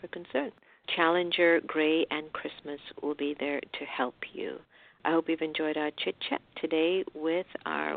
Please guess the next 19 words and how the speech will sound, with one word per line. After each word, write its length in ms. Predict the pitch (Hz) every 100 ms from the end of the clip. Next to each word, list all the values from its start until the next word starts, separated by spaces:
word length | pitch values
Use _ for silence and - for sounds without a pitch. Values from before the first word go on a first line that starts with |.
| -
wonderful 800 | 151 160 175 190 - - 233 240 -
Andrew 420 | 151 151 156 196 196 -
Challenger, 540 | 156 143 143 147 214 320 _ - - _ _
who 100 | 156
has 100 | 147
given 220 | - 143 147
us 100 | 143 -
some 160 | 147 143
really 320 | 143 143 143 -
special 360 | - - - -
insights. 460 | - - - - - - - _ _ - _
Remember, 380 | 175 175 175 175
no 200 | 170 180
one 160 | 196 196
can 160 | 190
take 260 | 175 175 -
away 140 | 165
your 120 | 160
happiness 440 | 156 160 - 156